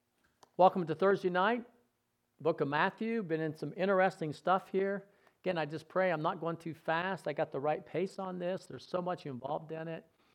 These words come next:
Um, we've been talking about the kingdom of God, the kingdom of heaven, about Jesus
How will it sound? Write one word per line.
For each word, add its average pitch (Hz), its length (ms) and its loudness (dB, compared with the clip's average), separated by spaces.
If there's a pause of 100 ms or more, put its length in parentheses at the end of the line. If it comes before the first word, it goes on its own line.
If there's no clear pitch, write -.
(480)
Um, 131 300 0
we've 143 100 -2
been 147 120 -4
talking 156 520 0
about 139 320 -2
the - 60 -16
kingdom 151 560 -6 (920)
of 113 140 -12
God, 156 360 2
the 139 60 -4
kingdom 143 360 -4
of 127 100 -8
heaven, 175 420 0 (600)
about 135 240 2
Jesus 156 640 0